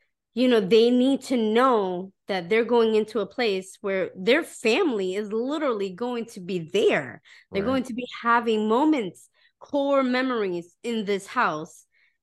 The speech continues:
Speaker 1: And now he's gonna have, like, a sour backdrop in his brain thinking about an agent saying you should never bring your kids,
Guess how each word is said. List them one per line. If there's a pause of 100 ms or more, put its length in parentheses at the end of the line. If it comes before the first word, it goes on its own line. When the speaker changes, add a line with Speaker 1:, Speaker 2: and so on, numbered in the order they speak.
Speaker 1:
And
now
he's
gonna
have,
like,
a
sour (560)
backdrop (100)
in
his
brain (260)
thinking
about
an
agent
saying
you
should
never
bring
your
kids,